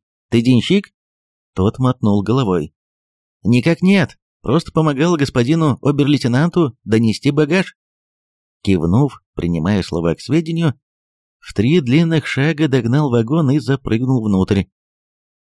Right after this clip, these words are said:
Все произошло буквально в течение пяти секунд, поэтому лейтенант только успел поставить вещи в сторонку и, выпрямившись, недовольно буркнул: «К чему такая спешка? Неужели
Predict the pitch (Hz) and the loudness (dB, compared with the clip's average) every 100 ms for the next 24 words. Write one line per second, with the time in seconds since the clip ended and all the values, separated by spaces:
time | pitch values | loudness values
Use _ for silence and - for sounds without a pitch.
0 | _ - - 160 - 147 123 123 - 147 | _ -8 0 0 2 0 2 0 0 -2
1 | 123 - 131 147 131 - 110 - 135 123 | -2 0 0 0 -2 -4 -6 -4 -2 0
2 | 120 117 - - 101 92 82 - _ _ | -2 -2 -4 -6 -6 -4 -6 -10 _ _
3 | _ 73 85 98 95 90 82 78 90 117 | _ -2 -2 0 0 0 -2 -4 -2 -2
4 | - - 95 92 95 87 101 92 87 82 | -4 -2 -2 -2 -4 -4 -2 -2 -2 -4
5 | 85 82 - 80 104 - 78 - 67 143 | -4 -4 -6 -6 -6 -6 -8 -6 -4 -4
6 | 170 160 - _ _ _ _ _ 113 101 | -2 -2 -4 _ _ _ _ _ 0 0
7 | 107 156 170 175 165 180 165 _ - 110 | 0 0 -2 -2 -2 -4 -6 _ 0 0
8 | 98 90 98 113 85 82 - 85 80 - | 2 2 2 0 0 -4 -4 -6 -6 -8
9 | _ _ _ _ _ _ - - 90 85 | _ _ _ _ _ _ -16 -6 -4 -2
10 | 95 104 127 117 - 151 - - - _ | -2 -2 -2 -2 -2 -2 -4 -12 -12 _
11 | _ _ - 101 104 104 95 90 82 113 | _ _ -2 2 4 4 0 -2 0 0
12 | 139 | -2